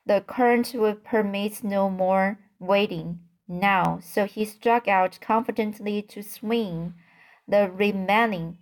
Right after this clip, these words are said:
hundred yards. He swam quartering upstream, but still was swept downward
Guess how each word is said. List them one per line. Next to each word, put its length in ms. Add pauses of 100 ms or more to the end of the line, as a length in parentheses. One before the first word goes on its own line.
(120)
hundred 520
yards. 540 (600)
He 140
swam 500
quartering 880 (100)
upstream, 840 (540)
but 200
still 440
was 340 (100)
swept 540
downward 600